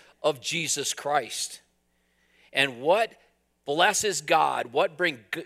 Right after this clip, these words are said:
g-, brings God glory is those oaks of righteousness that grow up and bear fruit and share, and others, people come to Christ.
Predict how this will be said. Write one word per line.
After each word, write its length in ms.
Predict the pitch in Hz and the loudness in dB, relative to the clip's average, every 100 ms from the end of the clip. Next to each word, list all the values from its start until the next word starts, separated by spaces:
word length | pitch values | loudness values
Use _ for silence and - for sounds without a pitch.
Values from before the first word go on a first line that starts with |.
| 165 | -12
g-, 100 | 135 156 | -12 -4
brings 340 | 147 151 113 | -2 -2 -2
God 420 | 110 143 170 156 | 2 4 4 2
glory 640 | 135 147 165 147 120 113 - _ _ - | -8 0 2 2 0 -6 -14 _ _ -4
is 280 | 151 143 - | 0 0 0
those 300 | 139 135 - - | 0 0 -6 2
oaks 380 | 160 208 - - | 4 4 2 -4
of 320 | 147 147 123 | -2 -2 -2
righteousness 1040 | 135 139 147 - 127 - 110 101 - - - _ _ _ 107 | -2 -2 -4 -6 -6 -8 -12 -14 -12 -12 -14 _ _ _ -4
that 240 | 135 143 131 | 0 0 -2
grow 320 | 143 170 165 | 2 4 6
up 260 | 156 151 - - _ | 4 0 -10 -20 _
and 180 | 123 107 | -16 -8
bear 220 | 135 143 | -4 -4
fruit 480 | 135 - 160 127 - _ - | -4 -8 -6 -6 -8 _ -14
and 180 | 110 113 | -12 -6
share, 460 | - - 160 135 | -4 0 0 0
and 160 | 127 127 | -2 0
others, 360 | 139 147 151 - | 2 2 -2 -6
people 380 | - 151 135 | -8 -8 -8
come 280 | 120 - 139 | -10 -10 -10
to 80 | 120 | -10
Christ. 640 | - 123 110 - - - | -4 -2 -2 -4 -12 -14